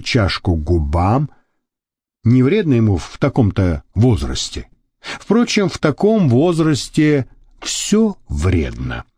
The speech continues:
Привёз её из Ленинграда. Впрочем, она говорила, из Питера. Тогда в этом был особый шик. "Вы ведь из Питера?"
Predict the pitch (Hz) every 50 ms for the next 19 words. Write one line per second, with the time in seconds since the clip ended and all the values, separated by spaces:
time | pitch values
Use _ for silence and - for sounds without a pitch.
0 | _ _ _ _ _ _ _ _ _ _ _ - - 151 165 180 185 170 139 -
1 | 185 180 180 170 170 160 139 151 170 170 170 165 165 156 151 143 117 98 85 95
2 | 98 - - - 170 185 180 - - 170 170 165 165 165 156 147 156 156 160 165
3 | 175 190 185 180 180 180 - 165 165 123 - - - _ _ _ - 190 175 139
4 | - _ - - 92 82 78 62 57 - - _ _ _ _ _ _ _ _ _
5 | _ _ _ _ - 135 120 117 110 123 117 107 110 127 143 147 - - 117 101
6 | 95 87 95 101 98 95 92 - - - 101 101 - - 85 71 62 58 80 82
7 | - - - - 65 - _ _ _ _ _ _ _ _ - - - - 156 202
8 | 208 202 196 156 - - - - _ _ _ - 175 190 - - - 269 269 262
9 | - - 110 76 67 -